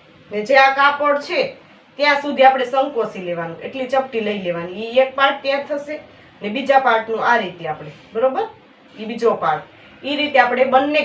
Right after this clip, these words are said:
ઘેર બનાવી લેવાના છે. તો નેક્સ્ટ વીડિયોમાં તમને આની સિલાઈ પણ બતાવીશ કે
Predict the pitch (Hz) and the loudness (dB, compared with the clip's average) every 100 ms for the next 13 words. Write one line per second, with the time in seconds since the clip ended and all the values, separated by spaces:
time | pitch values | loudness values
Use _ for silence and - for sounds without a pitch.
0 | 247 240 226 220 196 175 175 170 165 160 | 2 0 2 2 2 0 -4 -6 -6 -8
1 | 160 - 147 202 202 233 247 247 254 240 | -10 -12 -14 -10 -4 -2 -2 -4 -4 -2
2 | 247 247 247 240 226 233 247 226 233 233 | 0 -2 -4 -2 0 0 -2 -6 -6 -4
3 | 233 240 226 226 226 226 262 - | -2 -2 -2 -4 -2 -2 -2 -6